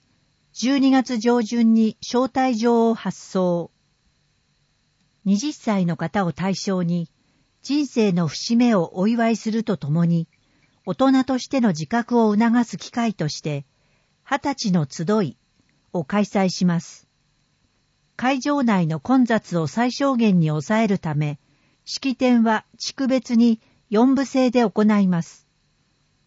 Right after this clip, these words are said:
該当地区以外の部でも参加可能ですが、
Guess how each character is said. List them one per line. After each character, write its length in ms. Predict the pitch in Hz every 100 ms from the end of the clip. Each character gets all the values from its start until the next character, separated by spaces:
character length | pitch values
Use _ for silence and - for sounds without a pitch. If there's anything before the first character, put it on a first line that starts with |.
| _ _ -
該 220 | 233 269
当 200 | 285 277
地 120 | -
区 120 | -
以 100 | 277
外 240 | 254 233 185
の 120 | 170
部 120 | 208
で 140 | 196 170
も 220 | 156 -
参 260 | - 240
加 140 | 247 240
可 160 | 233
能 180 | 226 233
で 120 | 233
す 140 | 226 175
が、 200 | 151